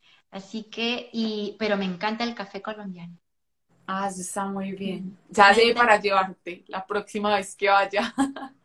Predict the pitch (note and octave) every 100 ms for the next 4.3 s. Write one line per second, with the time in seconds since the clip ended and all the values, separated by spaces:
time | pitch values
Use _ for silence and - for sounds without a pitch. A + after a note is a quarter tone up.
0 | _ - D4+ C4+ - _ _ _ - G3+
1 | F#3 G#3 G#3+ A#3 A#3 - G3 G3+ F3 -
2 | - F#3+ G3 - G#3 G#3 G3 G3 F3 -
3 | - - - - A3+ A3+ C4+ C4 A#3+ G3+
4 | - -